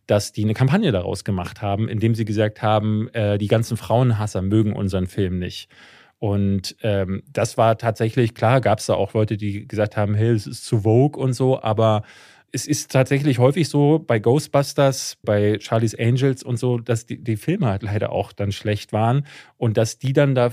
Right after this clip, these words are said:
im Nachhinein daraus, die Macher haben versucht, daraus so ein Ding zu machen, äh, „Wir gegen alle, wir können uns nicht gegen den Internetmob wehren.“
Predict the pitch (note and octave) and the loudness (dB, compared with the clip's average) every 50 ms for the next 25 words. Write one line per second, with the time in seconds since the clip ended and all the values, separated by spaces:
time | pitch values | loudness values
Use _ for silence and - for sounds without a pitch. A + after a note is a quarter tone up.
0 | - - - A#2+ A#2 A2 A2 A#2 B2 C#3 B2+ A#2 A#2 A#2+ A#2 A2+ G#2 A2+ A2+ - | -4 -6 -4 -2 0 0 0 0 0 0 0 -2 0 0 0 0 0 0 -2 -4
1 | - - A2+ A2 G#2+ A2+ - D3+ C3+ A#2 A#2 A#2 - B2 A2 A#2 A#2+ - - A#2+ | -6 -4 -2 0 0 0 2 2 2 2 2 0 0 0 0 -2 -2 0 0 0
2 | G2 G#2 A2 A#2 A2+ - - - - - _ _ _ _ _ - - A#2 A2 G2 | 2 2 2 2 0 -2 -8 -10 -12 -14 _ _ _ _ _ -2 0 2 2 2
3 | A2+ A#2 A#2+ A#2 - A#2+ A2 G#2+ A2 G#2 - A#2+ A2 G#2+ G#2+ G2+ G2+ - _ _ | 2 2 0 0 0 0 0 0 0 0 0 0 0 0 0 -2 -4 -8 _ _
4 | - A2 G#2 G2+ G2+ G2+ G#2 - A2+ A2 - A#2 A#2+ B2+ C#3+ C#3+ A#2+ - B2 A#2 | -4 -2 0 0 2 0 0 -2 -4 -6 -2 2 4 6 6 6 4 2 2 2
5 | A#2+ A#2 - - G2+ A#2 B2+ B2+ B2+ C3 B2+ - - - _ _ - A2+ - - | 0 0 0 2 4 6 6 8 6 6 4 0 -4 -18 _ _ -2 -2 0 2
6 | B2 B2+ C3 C3 - A#2+ A#2+ - - B2 B2 A#2 - - - A#2+ A#2+ A#2 A#2 A2+ | 2 4 4 4 2 0 -2 -2 0 2 0 0 0 0 0 2 2 2 2 0
7 | A#2 B2 A#2+ D3 C3 A#2+ A2 - A2+ G#2+ G#2 G#2+ A2 G#2+ G#2 G#2 G#2+ A2 A#2 A#2 | 0 -2 0 0 0 0 -2 0 0 -2 -2 0 0 0 2 2 2 2 0 -2